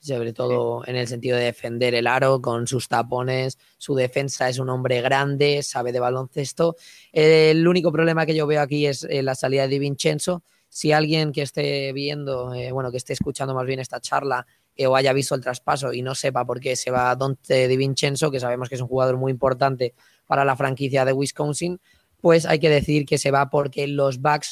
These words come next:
Speaker 1: saben que no le van a poder pagar, en el sentido de que ellos tienen, eh, ahora mismo el tope salarial, eh, muy al límite y saben que DiVincenzo no va a cobrar lo que está cobrando ahora, que lo desconozco, ahora mismo no recuerdo las cifras,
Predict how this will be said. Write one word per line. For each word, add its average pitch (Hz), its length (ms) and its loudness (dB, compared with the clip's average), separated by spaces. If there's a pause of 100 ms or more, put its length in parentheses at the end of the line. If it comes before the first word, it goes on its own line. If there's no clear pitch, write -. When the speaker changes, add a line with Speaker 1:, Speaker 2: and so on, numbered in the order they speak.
Speaker 1:
saben 143 260 -4
que 139 100 -8
no 131 80 -6
le 131 100 -2
van 127 120 -2
a 123 100 -6
poder 120 240 -6
pagar, 120 380 -4 (420)
en 151 200 0
el 139 80 2
sentido 156 420 2
de 151 300 2 (420)
que 156 260 0
ellos 147 280 0
tienen, 135 260 -4
eh, 131 140 -10
ahora 135 180 -2
mismo 135 360 -6
el 123 120 -4
tope 131 240 -6
salarial, 127 560 -4
eh, 127 160 -2
muy 135 220 -2
al 139 200 0
límite 160 460 0
y 131 80 -8
saben 135 240 -2
que 135 80 -4
DiVincenzo 135 600 -2
no 135 180 0
va 131 100 4
a 123 40 2
cobrar 131 280 0
lo 131 100 0
que 123 60 -2
está 123 140 -6
cobrando 127 320 -2
ahora, 123 240 2
que - 140 -8
lo 123 100 0
desconozco, 120 560 -4
ahora 123 140 0
mismo 120 240 -4
no 117 100 -6
recuerdo 117 380 -4
las 120 160 -6
cifras, 143 400 -4